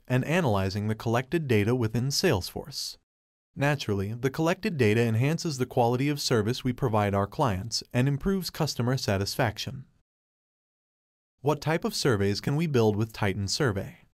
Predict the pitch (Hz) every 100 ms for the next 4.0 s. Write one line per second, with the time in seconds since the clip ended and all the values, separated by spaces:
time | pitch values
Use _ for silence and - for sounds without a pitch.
0 | _ - 120 104 131 135 139 131 - 143
1 | 143 107 92 131 _ _ _ 135 151 190
2 | 143 120 104 107 120 185 214 165 156 120
3 | 117 117 107 113 - 98 - 92 -